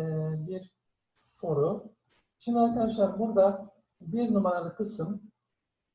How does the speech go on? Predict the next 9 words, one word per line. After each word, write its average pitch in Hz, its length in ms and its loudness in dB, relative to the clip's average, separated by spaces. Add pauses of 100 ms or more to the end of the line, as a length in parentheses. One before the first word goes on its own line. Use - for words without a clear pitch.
(400)
ne 202 140 -2
olabilir? 156 460 4
Şimdi 196 400 2
bir 208 80 4
önceki 214 640 0
soruda 202 680 2
bakınız 196 640 -4 (360)
talamus 202 640 4
demiştik. 143 600 -2